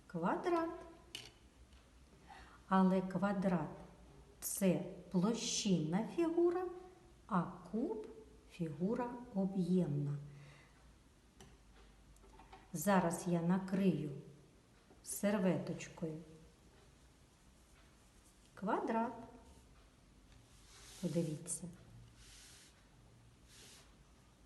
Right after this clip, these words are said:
Він заховався, тому що квадрат — площинна фігура.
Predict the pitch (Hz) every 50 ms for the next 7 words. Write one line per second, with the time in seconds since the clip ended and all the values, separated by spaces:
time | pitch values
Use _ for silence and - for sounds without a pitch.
0 | - - - - - - - - - - - - 277 262 254 320 415 466 466 -
1 | - - - - - - - - 175 - 190 190 - - 226 208 185 175 180 170
2 | 165 170 - - - - - 277 302 - - - - - - - - - - -
3 | - - - - - - - - - - - - - - - - - - - -
4 | - - - - 185 190 180 175 170 170 - - - - 151 - - 160 160 160
5 | 151 156 170 180 226 349 480 - - - - - - - - - - - - -
6 | - - - - - - - - - - - - - - - - - - - -
7 | 165 156 151 151 - - - - 175 165 160 170 196 262 - - 381 370 302 294
8 | 294 285 277 269 269